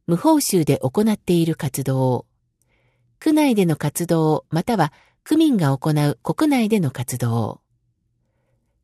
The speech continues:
問い合わせ、地域コミュニティ課、コミュニティ係。電話、五二七三の四一二七。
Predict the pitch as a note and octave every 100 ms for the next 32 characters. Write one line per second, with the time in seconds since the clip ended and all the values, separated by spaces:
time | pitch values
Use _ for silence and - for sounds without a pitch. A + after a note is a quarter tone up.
0 | - G#3+ B3 A3+ A3 - G#3+ - _ _
1 | - B3 C#4+ - - B3 A#3+ A#3+ A3+ A3+
2 | G#3+ - F#3+ _ _ - G3+ D4 C#4+ -
3 | C#4 B3+ A#3 D3 A#2 - _ _ _ -
4 | E3 E3 D#3+ D#3 _ _ _ G3 C4+ D4+
5 | D#4 B3+ F3+ F3+ F#3+ F#3+ D3+ C3 G#2+ _
6 | F#3+ C#4+ D4+ C#4+ - B2 E3 F3+ E3+ B2+
7 | G#2